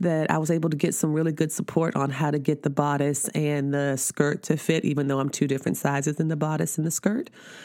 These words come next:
I made, um, I, I did some repairs. I did all, I did ev-, I did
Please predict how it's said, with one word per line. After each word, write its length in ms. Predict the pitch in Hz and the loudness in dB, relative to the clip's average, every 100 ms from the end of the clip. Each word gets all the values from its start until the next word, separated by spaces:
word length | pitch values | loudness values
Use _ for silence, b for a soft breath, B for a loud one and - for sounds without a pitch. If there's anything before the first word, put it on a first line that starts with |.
| B B | B B
I 180 | 160 151 | 0 2
made, 580 | 151 143 143 143 143 - | 0 0 0 0 -2 -2
um, 680 | 139 135 135 135 131 131 - - | 0 0 -2 -2 -2 -2 -6 -6
I, 100 | 139 131 | -4 -2
I 100 | 147 | 0
did 180 | 151 151 | 0 0
some 160 | 147 127 | 0 0
repairs. 840 | 127 - 220 214 208 208 196 - 139 | -2 0 0 0 0 0 -2 -4 -4
I 100 | 143 | 0
did 280 | 151 143 - | 0 0 0
all, 220 | 120 190 262 | 0 0 0
I 80 | 311 | 0
did 240 | 330 - 262 | -2 -2 -2
ev-, 220 | 277 269 - | -2 -4 -4
I 120 | 330 | 0
did 300 | 294 240 | 0 0